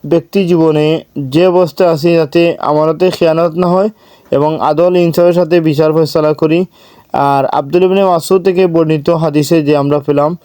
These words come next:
দুইজন ব্যক্তির প্রতি, দুইজন ব্যক্তির প্রতি ঈর্ষা করা যায়, অর্থাৎ হিংসা করা যায় কীরকম,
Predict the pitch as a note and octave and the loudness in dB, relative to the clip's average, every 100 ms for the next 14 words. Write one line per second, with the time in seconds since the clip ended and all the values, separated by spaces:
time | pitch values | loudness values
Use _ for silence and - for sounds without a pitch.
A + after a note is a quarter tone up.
0 | - - _ C#3+ C3+ E3 F#3+ G#3 G3 F3 | -20 -20 _ -4 0 2 2 2 0 -2
1 | - F3 D#3 E3 D#3 E3 E3 - E3+ D3 | 0 0 0 -4 0 2 0 -2 -6 0
2 | E3 F3 F#3 E3+ - D#3+ D#3 D#3 F3 D#3+ | 2 2 2 -2 0 -2 -2 0 0 0
3 | - _ _ _ _ _ _ _ _ - | -6 _ _ _ _ _ _ _ _ -2
4 | E3+ D3+ - E3+ D3+ C#3+ C3 C#3+ C#3 D#3 | -2 0 -2 -2 0 0 2 2 0 0
5 | C#3+ F3 E3 E3+ C#3+ C3+ B2 C3+ C#3+ E3 | 0 0 0 -2 0 0 0 0 0 -2
6 | E3 _ _ _ _ _ _ _ _ _ | -6 _ _ _ _ _ _ _ _ _
7 | _ - G#3 G#3 F#3+ F3 E3 | _ -2 0 2 0 0 0